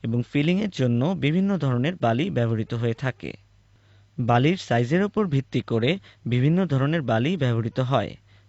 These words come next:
যেমন কোর্স স্যান্ড, মিডিয়াম স্যান্ড, ফাইন স্যান্ড, ভিটি বালি ইত্যাদি।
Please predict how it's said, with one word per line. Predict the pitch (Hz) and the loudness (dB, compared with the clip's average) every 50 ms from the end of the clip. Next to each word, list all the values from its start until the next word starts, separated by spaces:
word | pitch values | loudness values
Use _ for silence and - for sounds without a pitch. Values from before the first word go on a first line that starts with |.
| _ - | _ -6
যেমন | 113 131 151 147 131 113 113 135 190 104 - _ _ - - - _ _ _ _ _ - - - - | 0 2 2 4 4 2 0 0 -4 -6 -12 _ _ -20 -20 -20 _ _ _ _ _ -20 -20 -10 -4
কোর্স | - 151 160 - | -2 -2 -2 -2
স্যান্ড, | - - - 123 117 117 143 175 - - - - - - _ - | -6 -4 -2 -2 0 0 -2 -4 -6 -10 -20 -20 -20 -20 _ -2
মিডিয়াম | 131 127 123 120 139 165 175 170 | 0 0 2 2 2 2 0 0
স্যান্ড, | - - 120 113 113 135 165 160 - - - _ _ _ - | -2 -4 -2 -2 -2 -2 -4 -6 -10 -18 -20 _ _ _ -6
ফাইন | - - 120 131 160 | -2 0 0 0 -2
স্যান্ড, | - - - 123 113 113 135 165 - - - - - _ _ _ - 117 | -4 -4 -4 -2 0 0 -2 -2 -4 -8 -16 -20 -20 _ _ _ -8 -2
ভিটি | 117 131 135 - 170 170 | -2 -2 -2 0 -2 0
বালি | 131 123 113 110 110 127 170 214 - _ _ _ - | 2 2 2 2 0 -2 -4 -4 -8 _ _ _ -8
ইত্যাদি। | - 135 - _ - 113 - - 92 85 | -8 -8 -6 _ -4 -4 -2 -4 -8 -10